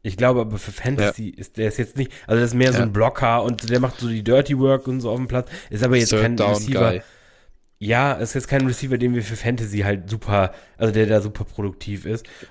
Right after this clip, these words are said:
Speaker 1: Und,
Speaker 2: Ja.
Speaker 1: äh, ja, Osborne hatte hier und da mal seine Spiele und so, keine Ahnung, vielleicht draften sie auch im, im Draft zwei, zwei, äh, Receiver und wir sagen, Osborne ist da hier einer von vielen,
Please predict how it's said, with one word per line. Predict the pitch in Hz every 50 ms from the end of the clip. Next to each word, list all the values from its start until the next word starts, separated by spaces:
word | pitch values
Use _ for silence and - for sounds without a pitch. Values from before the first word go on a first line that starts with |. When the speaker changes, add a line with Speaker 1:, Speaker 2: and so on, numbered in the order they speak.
| _ _
Speaker 1:
Und, | - 110 110 110 104 - -
Speaker 2:
Ja. | - 113 110 104
Speaker 1:
äh, | 98 -
ja, | - - 104 107 117 123 117 - - - _
Osborne | - 139 - - - - 127 127 127 127 127 123 - - -
hatte | - - 127 131 - 131
hier | 127 117 - - 135 127
und | 123 113
da | 120 117 123
mal | 123 120 117 110
seine | 110 110 107 101
Spiele | - - - 120 117 120 113
und | 107 101
so, | 104 101 95
keine | - - 104 104 95 -
Ahnung, | - 104 107 98 -
vielleicht | - 107 110 107 98 - - -
draften | - 110 110 110 113 - - 107
sie | 107
auch | 101 104
im, | 104 107 87 - -
im | - 110 107 104
Draft | 101 104 107 104 - -
zwei, | - - 104 104 104 107 - - -
zwei, | - - - 104 101 101 101 101 -
äh, | 57 87 98
Receiver | 98 95 101 98 - - 120 107 113 110 107 - - - - - _
und | - 110 101
wir | 101
sagen, | 98 101 101 101 101 95
Osborne | 87 104 - - - 101 101 98 -
ist | 95 95 -
da | - 101 98 95
hier | 92 98 95 95 90 - - - - - - - -
einer | - 110 113 113 107
von | - 120 107 92
vielen, | - - 151 156 151 151